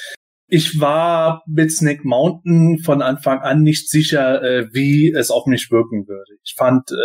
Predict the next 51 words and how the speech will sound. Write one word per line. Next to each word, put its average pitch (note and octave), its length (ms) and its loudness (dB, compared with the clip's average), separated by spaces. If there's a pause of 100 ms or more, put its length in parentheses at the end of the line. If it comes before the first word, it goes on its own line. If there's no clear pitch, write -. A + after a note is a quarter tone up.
(140)
das A#2 200 -2
vom A2 320 -6
Design C3 380 0
her C#3+ 140 0
ganz A#2+ 340 -4
cool, F#3+ 240 4
auch B2 220 -2
das, - 160 -16
was - 160 -6
dabei D#3 420 2
war, C#3+ 180 2
fand C3+ 220 0
ich B2+ 240 -2
cool. C3+ 160 2 (300)
Natürlich D#3 480 2
ist C3 180 -2
da C3 60 0
generell A#2+ 440 -2
der A2+ 120 -2
Punkt, E3 340 2
dass B2+ 160 0
das A#2+ 180 -4
Ding B2+ 260 -2
einfach A2+ 280 -4 (260)
schweineteuer D#3 840 -2
ist D#3+ 280 0 (300)
und B2+ 400 -2
wir B2 160 2
wissen, E3+ 300 4
dass C3+ 240 0
es - 160 -4
halt B2+ 240 -2
wegen A#2+ 240 -4
der A#2 80 -2
geringen D3+ 320 2
Auflage C#3 580 -2
et B2 160 -2
cetera B2+ 380 -2
pipapo B2+ 580 -2
halt C3 180 0
eigentlich B2 420 -4
mehr A#2+ 200 -2
kostet, - 400 -4
als G#2+ 160 -4
sowas, - 480 -2
äh, C3 240 -2
in - 80 2
dem C3 200 0
Umfang A#2 340 -6
kosten A2+ 340 -4
sollte. C3+ 460 0